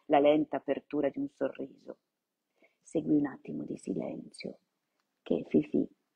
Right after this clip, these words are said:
riempì lanciando uno sguardo allarmato alla regia, composta unicamente dal produttore, che era anche il cameraman, il centralinista, il proprietario dell'emittente e il rivenditore di auto usate. Il regista, però,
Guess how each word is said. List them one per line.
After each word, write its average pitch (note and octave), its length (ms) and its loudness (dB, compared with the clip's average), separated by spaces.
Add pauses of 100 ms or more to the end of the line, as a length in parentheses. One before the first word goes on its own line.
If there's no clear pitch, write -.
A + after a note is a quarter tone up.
(180)
riempì F3 640 4 (240)
lanciando A3 600 4
uno G3 180 4
sguardo E3 440 4
allarmato F3+ 580 6
alla F3 140 4
regia, E3+ 440 6 (160)
composta G3+ 540 8
unicamente A3+ 640 4
dal E3+ 140 4
produttore, F3+ 540 4
che - 100 -2
era D#3 120 2
anche C#3+ 320 0
il D3 120 -6
cameraman, D3 600 -2 (220)
il C3+ 120 -12
centralinista, C3+ 1000 0
il D3 140 2
proprietario C#3 540 4
dell'emittente C#3 880 4 (120)
e - 120 8
il A3 60 12
rivenditore F3 760 2
di C#3+ 140 -2
auto C#3 360 -2
usate. B2+ 640 -6 (680)
Il D3+ 160 0
regista, D3 540 -2
però, C#3+ 300 2